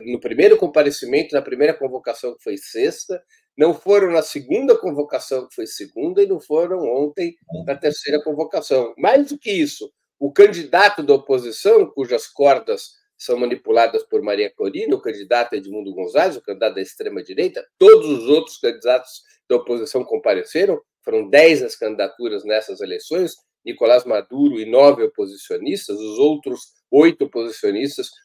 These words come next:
cumpriram suas obrigações legais. Edmundo Gonzalez não apenas não compareceu à Corte Suprema, como lançou um manifesto apelando às Forças Armadas para que elas garantam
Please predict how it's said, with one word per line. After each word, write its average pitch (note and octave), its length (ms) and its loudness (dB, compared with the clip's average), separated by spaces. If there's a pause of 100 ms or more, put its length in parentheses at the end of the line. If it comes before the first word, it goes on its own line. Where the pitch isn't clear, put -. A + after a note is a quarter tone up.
(120)
cumpriram D3 500 2
suas A#2 240 -4
obrigações G#2+ 580 -4
legais. B2+ 440 2 (240)
Edmundo D3+ 480 2
Gonzalez A2+ 600 4
não G3+ 260 6
apenas D3 500 2
não C#3+ 160 2
compareceu A#2+ 580 -2
à - 80 -8
Corte - 240 -8
Suprema, F3+ 500 0 (300)
como F#3 360 4
lançou F3 560 2
um F#3 80 2
manifesto D#3+ 680 2
apelando F#3 540 2
às - 400 -6
Forças G3 580 2
Armadas D#3 1040 -2 (580)
para D#3 140 2
que D3 220 2
elas D#3 280 6
garantam D3 800 4